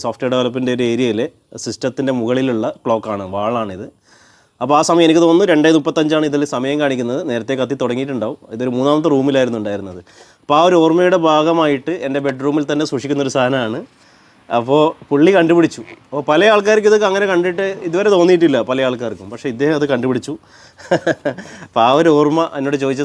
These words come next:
സമയത്താണ് ഞാൻ അദ്ദേഹമായിട്ട് ഷെയർ ചെയ്യുന്നത്. അപ്പോൾ ഒരു നാല് വർഷമായി, ശരിക്കും പറഞ്ഞാൽ നാല് വർഷമായി. അതിനുശേഷം കൊറോണ ഉണ്ടായി, ഒരുപാട് സ്ട്രഗിൾസ് ഉണ്ടായിട്ടുണ്ട്.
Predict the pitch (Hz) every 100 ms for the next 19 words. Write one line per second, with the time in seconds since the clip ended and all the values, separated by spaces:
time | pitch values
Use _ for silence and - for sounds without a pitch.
0 | 139 139 135 131 131 123 123 123 123 120
1 | 127 123 117 123 123 110 104 170 - _
2 | _ _ _ _ - 131 139 139 143 165
3 | 151 160 131 127 123 127 127 131 117 123
4 | 120 - 123 - _ _ - 123 127 120
5 | 127 120 123 135 139 117 117 180 330 _
6 | _ _ _ _ - 160 185 214 220 202
7 | - 175 165 214 220 190 156 147 131 135